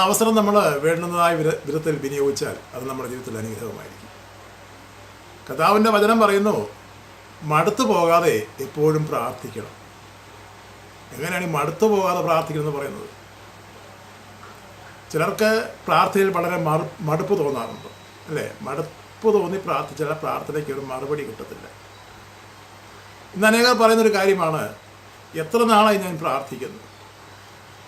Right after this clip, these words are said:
ഈ പ്രാർത്ഥനയ്ക്ക് ഇതുവരെ ഒരു മറുപടി ആയില്ലല്ലോ." എന്നാൽ ഒന്ന് ചിന്തിക്കണം, പ്രാർത്ഥനയ്ക്ക് മറുപടി നമ്മുടെ സമയത്തിനല്ല കിട്ടുന്നത്,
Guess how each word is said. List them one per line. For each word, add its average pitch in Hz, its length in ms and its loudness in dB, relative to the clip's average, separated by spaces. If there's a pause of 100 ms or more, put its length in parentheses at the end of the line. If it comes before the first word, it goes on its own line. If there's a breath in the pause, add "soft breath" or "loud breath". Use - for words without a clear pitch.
(200)
ഈ 240 120 -2
പ്രാർത്ഥനയ്ക്ക് 208 500 4
ഇതുവരെ 180 280 -2
ഒരു 160 140 -2
മറുപടി 160 340 0 (100)
ആയില്ലല്ലോ." 113 440 -6 (2750)
എന്നാൽ 180 200 -2
ഒന്ന് 202 200 2
ചിന്തിക്കണം, 160 440 0 (1400)
പ്രാർത്ഥനയ്ക്ക് 208 580 4 (100)
മറുപടി 170 360 0 (320)
നമ്മുടെ 175 340 -2
സമയത്തിനല്ല 151 580 -4
കിട്ടുന്നത്, 110 380 -12